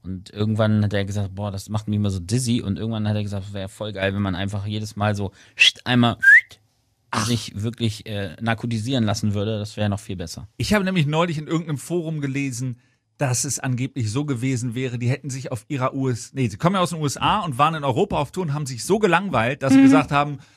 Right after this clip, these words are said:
Speaker 2: ey, wir sind um die halbe Welt gereist, um jetzt hier in England amerikanische, äh, Sitcoms zu gucken in unserem schäbigen Hotelzimmer.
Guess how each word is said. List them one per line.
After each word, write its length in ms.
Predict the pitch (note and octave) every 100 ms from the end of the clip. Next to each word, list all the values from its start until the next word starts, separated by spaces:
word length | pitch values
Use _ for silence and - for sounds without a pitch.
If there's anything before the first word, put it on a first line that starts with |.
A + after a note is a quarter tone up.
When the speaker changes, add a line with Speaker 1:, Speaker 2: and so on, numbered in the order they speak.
| _ _ _ -
Speaker 2:
ey, 280 | C#3 G#2 G#2
wir 100 | B2
sind 220 | B2 F#3+
um 140 | - D#3
die 100 | C#3
halbe 260 | F#3 G3
Welt 200 | F3 F#3+
gereist, 480 | F3+ B2 A2+ C#3 -
um 100 | D3+
jetzt 220 | D3 -
hier 360 | - F#3 G3+ F#3
in 120 | D3+
England 480 | D3+ D3+ E3+ D#3+ D#3+
amerikanische, 960 | - C#3+ C#3 - D#3 F3+ - E3 D#3 C#3
äh, 100 | D3
Sitcoms 540 | - G#3 - C#3+ B2+ -
zu 100 | A#2+
gucken 240 | D3 D3
in 80 | B2
unserem 260 | C3+ C3+
schäbigen 400 | C3 - E3 D3
Hotelzimmer. 640 | C3 B2+ C#3 C3+ A#2 A#2+